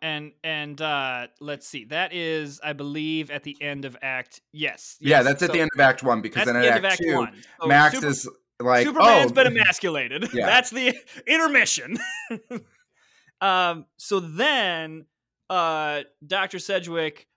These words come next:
Speaker 1: I th-, w-, well, this was kinda his, his ri-, original plan. Like, "I'll just emasculate Superman, destroy the goodness, it's all fine." He decides, "No, no, no, that's not good enough. I need to kill Superman."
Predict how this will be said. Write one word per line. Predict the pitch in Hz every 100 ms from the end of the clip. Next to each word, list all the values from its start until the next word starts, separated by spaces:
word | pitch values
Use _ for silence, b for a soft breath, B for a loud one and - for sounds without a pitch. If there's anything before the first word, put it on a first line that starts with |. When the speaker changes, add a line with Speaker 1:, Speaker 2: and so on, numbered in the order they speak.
| _
Speaker 1:
I | 180
th-, | 185
w-, | 202 190
well, | 190 208 160
this | 170 269 370
was | 277 -
kinda | 220 196
his, | 175 156 -
his | 156 147 135
ri-, | 185 247 160
original | 156 196 294 196
plan. | 151 143 127
Like, | 127
"I'll | 277 180 156
just | 147 160
emasculate | 156 160 - 156 143
Superman, | 320 285 262 262 247 233 220
destroy | 180 - 190 165
the | 147
goodness, | 147 226 202 196 190
it's | 175
all | 180 160
fine." | 180 139 95 _ _ _ _
He | 285
decides, | 294 - 226 214 190 185
"No, | 233
no, | 240 226
no, | 202
that's | 202 208
not | 208 180
good | 185
enough. | 160 143 143
I | 170
need | 196 180
to | 180 -
kill | - 185 165 151
Superman." | - 151 123 110